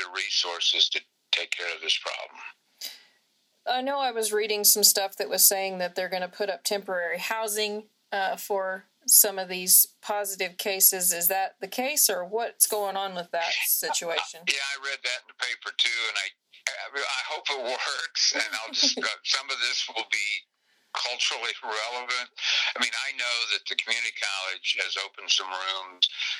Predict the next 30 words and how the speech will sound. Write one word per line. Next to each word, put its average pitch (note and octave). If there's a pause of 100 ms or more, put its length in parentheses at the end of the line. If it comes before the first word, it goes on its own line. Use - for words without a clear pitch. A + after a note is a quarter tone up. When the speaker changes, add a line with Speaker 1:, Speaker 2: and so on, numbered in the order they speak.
(160)
Speaker 1:
for, F#2+ (400)
uh, E2+
first A#2
responders C3
who F#2+
had, F#2 (460)
you F#2
know, F2
were E2+
concerned A#2
of F#2
their G2
exposure, F#2+ (400)
and F2+
so F#2+ (400)
the, E2+ (160)
the F2+ (160)
college F#2
has F#2
opened F2+
up F2+
rooms F2
for F2
them. F2 (760)
I E2
just A#2
hope A2+ (160)
that, F#2+ (840)
that, G#3 (160)
that F3+